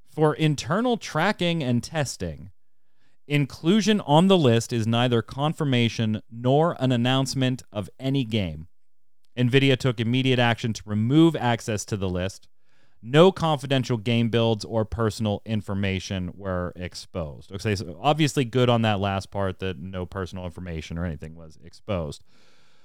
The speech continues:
But Kronos, I gotta say, right? We saw Epic Games database get leaked a little bit, and that led to an Alan Wake remaster at the same time we saw Final Fantasy P C, uh, Final Fantasy seven Remake for P C. Alan Wake confirmed.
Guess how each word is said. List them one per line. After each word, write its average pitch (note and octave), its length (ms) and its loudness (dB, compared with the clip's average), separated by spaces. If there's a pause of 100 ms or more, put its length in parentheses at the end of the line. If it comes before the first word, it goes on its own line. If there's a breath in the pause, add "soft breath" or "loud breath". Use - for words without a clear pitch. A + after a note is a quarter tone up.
(260)
But D3 180 4
Kronos, E3 340 6
I D#3+ 80 4
gotta D#3+ 300 6
say, E2+ 360 -6 (260)
right? A2 440 2
We C3+ 240 2
saw E3 840 4 (160)
Epic D3 400 2
Games C3+ 440 2
database G#2+ 800 0 (240)
get A2 240 -2
leaked A2 340 -4
a A2+ 80 -8
little A2 260 2
bit, G#2+ 300 2
and G2+ 140 0
that A#2+ 180 2
led A#2+ 300 2
to A#2+ 120 -2
an G#2+ 80 2
Alan C3 320 2
Wake B2 240 0
remaster A2+ 1000 0
at G#2 140 -6
the G#2+ 80 -2
same A#2+ 360 0
time A2 260 0
we A2 80 -2
saw G#2 220 -2
Final G#2+ 320 -2
Fantasy G#2 460 -2
P G2+ 220 -8
C, G2 400 -2
uh, F#2+ 220 -2
Final A#2 220 -2
Fantasy G#2+ 320 -2
seven G2+ 320 -2
Remake G2 380 0
for F#2+ 120 -8
P G2+ 260 -8
C. F#2+ 420 -2
Alan G#2+ 380 0
Wake A2 300 0
confirmed. G#2+ 640 -2